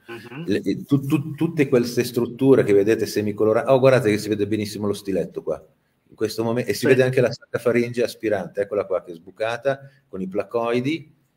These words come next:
Speaker 2: aspetta che mi sposto, lo sposto un filino, tene-, quando incominciano a agitarsi tenerli al centro del,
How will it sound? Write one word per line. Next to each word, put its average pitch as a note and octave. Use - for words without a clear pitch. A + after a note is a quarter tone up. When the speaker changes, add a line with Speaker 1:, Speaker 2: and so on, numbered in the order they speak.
Speaker 2:
aspetta -
che F#2+
mi F#2
sposto, F#2
lo F#2
sposto -
un F#2
filino, A#2
tene-, F2
quando A#2+
incominciano C3
a B2
agitarsi B2
tenerli G#2
al F#2
centro A2
del, G#2